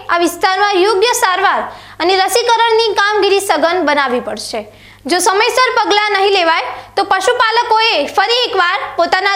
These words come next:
દુધાળા પશુઓને ગુમાવવાનો અને આર્થિક નુકસાન વેઠવાનો વારો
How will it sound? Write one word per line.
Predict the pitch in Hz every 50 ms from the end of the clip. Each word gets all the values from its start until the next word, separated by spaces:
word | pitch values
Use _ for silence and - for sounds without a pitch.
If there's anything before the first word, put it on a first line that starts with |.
| 381 392
દુધાળા | 381 381 440 466 480 494 494 494 480
પશુઓને | 440 427 427 453 453 453 427 440 440 415
ગુમાવવાનો | 330 392 381 427 440 453 453 440 381 330 285 220 214 - - - - - -
અને | 311 339 370
આર્થિક | 381 370 381 381 381 508 508 508 466
નુકસાન | 453 381 - - 440 440 440 415
વેઠવાનો | 392 381 - 339 392 392 392 392 392
વારો | 381 349 339 339 339